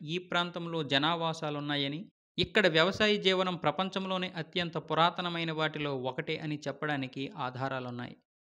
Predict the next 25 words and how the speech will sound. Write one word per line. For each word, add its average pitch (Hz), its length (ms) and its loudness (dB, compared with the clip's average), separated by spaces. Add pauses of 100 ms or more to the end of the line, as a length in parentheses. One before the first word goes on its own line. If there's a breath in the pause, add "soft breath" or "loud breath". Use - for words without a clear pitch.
(240)
కానీ 180 340 6
పదిహేడు 190 400 6
వందల 214 260 4
నలభై 180 280 4
ఏడులో 180 440 4 (100)
అహ్మద్ 185 360 2
షా 185 200 0
దుర్రానీ 165 460 0
స్థాపించిన 160 640 0
రాజ్యం 147 640 2
ఇప్పటి 160 420 -2
ఆఫ్ఘనిస్తాన్ 170 720 0
రాజకీయ 156 500 0
స్వరూపానికి 151 720 -4
మూలంగా 131 440 -4
ఉంది. 120 320 -10 (360)
అనేక 214 320 8
సంస్కృతుల, 196 920 4
జాతుల 180 360 6
ఆవాసాలకు, 165 800 2
సమ్మేళనానికి, 156 960 0
పోరాటాలకు 147 840 4
నిలయంగా 139 640 -4
ఆఫ్ఘనిస్తాన్ 135 720 -4
ప్రాంతం 127 540 -6